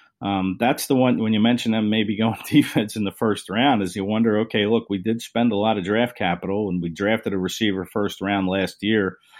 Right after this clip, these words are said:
Um, you know, we just can't keep beating ourselves over the head with, in the search for weapons when we've spent draft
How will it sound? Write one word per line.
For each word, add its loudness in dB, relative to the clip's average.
Um, 0
you -2
know, 0
we 0
just -4
can't 0
keep 0
beating 4
ourselves 0
over 2
the 2
head 0
with, -2
in -4
the -2
search -2
for -6
weapons 0
when -2
we've -2
spent 0
draft -2